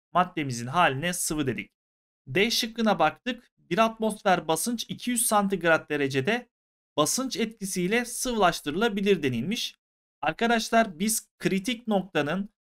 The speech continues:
altındaki sıcaklık değerlerinde maddemizin basınçla sıvılaşabildiğini söylüyoruz. İki yüz derecede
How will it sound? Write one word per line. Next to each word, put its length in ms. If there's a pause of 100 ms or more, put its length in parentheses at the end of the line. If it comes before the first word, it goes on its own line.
(200)
altındaki 640
sıcaklık 680
değerlerinde 840 (320)
maddemizin 760
basınçla 460
sıvılaşabildiğini 1000
söylüyoruz. 680 (540)
İki 220
yüz 260
derecede 640